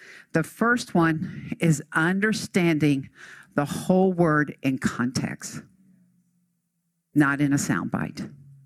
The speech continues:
We are a soundbite Christianity,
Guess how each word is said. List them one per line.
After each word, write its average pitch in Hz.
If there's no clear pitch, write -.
We 170
are 165
a 165
soundbite 147
Christianity, 143